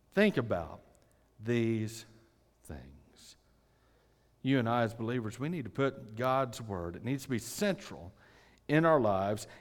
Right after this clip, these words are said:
and in our worship. You see, when people come, the people that God loves in our community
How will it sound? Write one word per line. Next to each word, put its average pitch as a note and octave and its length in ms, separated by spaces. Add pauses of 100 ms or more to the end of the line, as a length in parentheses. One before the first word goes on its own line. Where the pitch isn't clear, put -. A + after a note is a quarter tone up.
and G#2+ 160
in D3 260
our C3 160
worship. A2+ 500 (200)
You C3+ 60
see, G3+ 160
when C#3+ 160
people D#3+ 600 (320)
come, F#2+ 460 (160)
the G#2 80
people A#3 260
that C#3+ 100
God D#3 260
loves F2+ 400
in A2 120
our A2+ 120
community E2 480